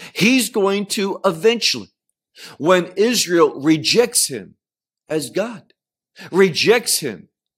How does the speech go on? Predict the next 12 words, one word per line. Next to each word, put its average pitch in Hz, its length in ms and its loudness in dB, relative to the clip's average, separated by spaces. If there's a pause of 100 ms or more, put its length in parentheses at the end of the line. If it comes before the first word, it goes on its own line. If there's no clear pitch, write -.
(220)
as 147 200 -2
the 151 60 -10
Messiah, 175 500 -6 (920)
he 214 260 2
is 254 140 0
going 214 340 2
to 196 140 2
want 165 440 0
to, 214 200 2
at 139 220 0
that 202 300 0
time, 233 420 -8